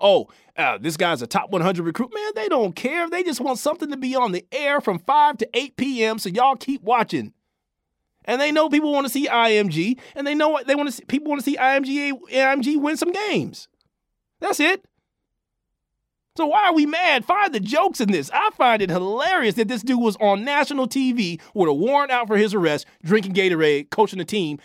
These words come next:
that don't exist. And how? Can somebody answer this to me? So he got fired, uh, from Bishop Sycamore. But how the hell you get fired from a team and a school that don't even exist?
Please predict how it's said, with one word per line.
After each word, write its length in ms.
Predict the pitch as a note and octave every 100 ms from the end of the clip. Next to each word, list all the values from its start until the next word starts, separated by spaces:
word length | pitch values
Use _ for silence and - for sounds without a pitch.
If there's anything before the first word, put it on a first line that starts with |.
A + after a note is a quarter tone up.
| -
that 220 | F3+ C#3+
don't 180 | G3+ F#3+
exist. 460 | D#3 E3 - - _ _ _ _ _ _ _ _ _ _ _ _ _ -
And 220 | C4+ G#3+
how? 480 | A#2+ A#3 D4+ G#3 A#2+
Can 140 | D3+
somebody 300 | D4 D#4+ C#4
answer 180 | A#3+ A3
this 120 | F#3+
to 60 | F#3+
me? 200 | F3 - _
So 160 | - A#3
he 240 | - F#4+
got 240 | F#4 D4 C#4
fired, 520 | - C4+ D#3 A#2 G#2+ _ _ _ _ _ _ _ _
uh, 180 | - F3+
from 220 | F3 F3+
Bishop 260 | E3 G#3+ F#3+
Sycamore. 420 | - G3 C#3 G#2 _ _ _
But 140 | - D#4+
how 260 | D4 E4
the 120 | G4 D#4
hell 180 | D4+
you 160 | D#4 E4
get 160 | D4+ A#3+
fired 540 | D#4 D#4 E4+ G#3+ A3+ _ _ _ -
from 160 | F#4
a 60 | F4
team 400 | - F4+ F#4 F4+
and 80 | F4
a 40 |
school 420 | - G4 F#4+ F4+ F4+
that 160 | F4+
don't 220 | F4+ G4 G4
even 220 | G4+ G4+
exist? 580 | F#4+ G4+ G#4+ - -